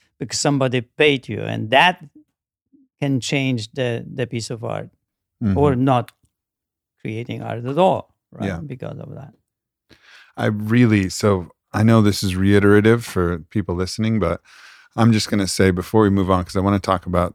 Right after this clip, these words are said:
Speaker 2: what we were talking about earlier, 'cause I really enjoyed that thread of conversation. But <clears throat> one thing I'm gonna do as soon as this podcast ends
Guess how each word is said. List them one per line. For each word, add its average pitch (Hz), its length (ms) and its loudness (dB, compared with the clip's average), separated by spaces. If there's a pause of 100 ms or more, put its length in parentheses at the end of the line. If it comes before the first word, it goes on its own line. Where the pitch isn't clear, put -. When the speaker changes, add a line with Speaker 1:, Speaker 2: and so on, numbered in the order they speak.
(120)
Speaker 2:
what 92 180 -2
we 92 60 -2
were 87 100 -2
talking 92 340 -4
about 87 160 -2
earlier, 87 380 -4
'cause - 180 -16
I 87 60 -4
really 90 240 -4
enjoyed 87 340 -4
that 87 180 -6
thread 92 220 -4
of 92 80 -6
conversation. 92 680 -6
But 92 300 -6
<clears throat> - 1000 -8
one 110 220 4
thing 120 140 4
I'm 113 80 6
gonna 104 160 6
do 95 200 2
as 92 100 -2
soon 101 140 0
as 92 100 -2
this 92 120 -6
podcast 95 520 -4
ends 107 300 -2